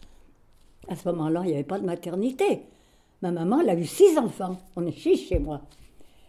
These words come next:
Et elle a toujours accouché là. Il y a eu un trou de dix ans chez mes parents, d'enfants. On était quatre, que quatre.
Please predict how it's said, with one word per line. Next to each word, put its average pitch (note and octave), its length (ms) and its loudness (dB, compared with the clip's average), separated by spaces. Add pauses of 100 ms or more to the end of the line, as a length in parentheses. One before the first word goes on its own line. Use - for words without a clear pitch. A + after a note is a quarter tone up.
(120)
Et F#3+ 60 2
elle D#3 80 2
a C#3+ 80 -2
toujours A#3 260 -6
accouché B3 440 -4
là. F#3+ 200 -6 (1000)
Il A3 60 -12
y A3 60 6
a A3 80 12
eu A#3 100 8
un A3+ 140 10
trou C#4+ 320 2
de F3 140 0
dix G3 380 4
ans F#3 220 2 (220)
chez G3+ 140 2
mes E3+ 120 2
parents, D3+ 360 -6 (400)
d'enfants. F3 440 0 (600)
On B3+ 160 8
était A#3+ 260 8
quatre, - 500 0 (640)
que D#4 100 4
quatre. - 520 2